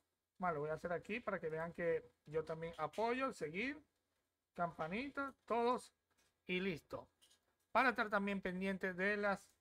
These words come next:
noticias más recientes. Así que sin más nada que decir, se despidió su amigo y su hermano Nanocoin de sus cuatro canales. Genera ingresos por internet, Nanocoin N F T, Nano Reacciones y Nanocoin Renovado. Creo que vengo con un video de Neptune Network también para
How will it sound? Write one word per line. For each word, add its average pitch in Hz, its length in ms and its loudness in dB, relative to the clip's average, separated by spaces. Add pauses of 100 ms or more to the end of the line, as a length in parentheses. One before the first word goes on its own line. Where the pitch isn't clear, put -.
(300)
noticias 175 760 0
más 151 360 2 (380)
recientes. 135 500 6
Así 165 240 2
que 196 120 2
sin 277 260 2
más 220 140 10
nada 214 200 6
que 202 100 6
decir, 240 320 8 (240)
se 247 120 8
despidió 214 260 8
su - 80 0
amigo 208 160 4
y 196 40 4
su 208 100 4
hermano 196 380 6 (300)
Nanocoin 254 680 10
de 240 200 6
sus - 200 2
cuatro 220 320 12
canales. 202 320 8
Genera 190 240 6
ingresos 190 380 -2
por 185 140 -4
internet, 180 400 -2
Nanocoin 180 320 -4
N 175 80 -2
F 170 160 -6
T, 190 160 0
Nano 180 400 6 (340)
Reacciones 190 540 8
y 196 40 6
Nanocoin 180 480 10 (360)
Renovado. 190 600 12
Creo 208 160 8
que 233 80 6
vengo 226 220 0
con 208 120 0
un 208 80 0
video 208 220 6
de 196 120 4
Neptune 185 360 -2
Network 185 360 -2
también 180 320 -2
para 175 240 2